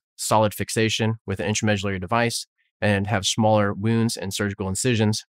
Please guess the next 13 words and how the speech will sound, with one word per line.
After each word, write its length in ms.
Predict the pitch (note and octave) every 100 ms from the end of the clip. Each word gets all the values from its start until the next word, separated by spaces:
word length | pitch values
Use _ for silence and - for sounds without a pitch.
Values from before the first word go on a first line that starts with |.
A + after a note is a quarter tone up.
| -
with 200 | G2+ -
this 180 | G2
being 220 | - G2 F#2+
done 160 | F#2+
percutaneously 720 | F#2 G2+ - A2 G2+ - G2+ -
and 80 | G2
arthroscopically 840 | F#2 F2 - G2+ G2 F#2 F2+ F2+ -
to 100 | G#2
promote 320 | - G#2+ G2+
a 40 | F#2+
more 160 | A2+
reliable 360 | G#2+ G#2 F#2+ F#2
fusion. 420 | - G2+ - G2+